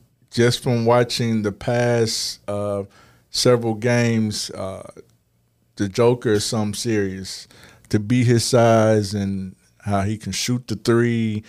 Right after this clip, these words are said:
the way he passes like magic, and, and, you know, uh, so,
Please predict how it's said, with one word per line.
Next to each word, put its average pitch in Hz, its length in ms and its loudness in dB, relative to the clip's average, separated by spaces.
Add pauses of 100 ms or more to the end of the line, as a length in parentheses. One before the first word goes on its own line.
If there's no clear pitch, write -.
(360)
the 107 80 2
way 117 200 4
he 120 120 4
passes 120 600 2
like 107 320 2 (220)
magic, 113 760 2
and, 101 280 -4 (600)
and, 104 300 -4
you 113 120 -4
know, 92 300 -2 (440)
uh, 98 360 -8 (340)
so, 98 480 2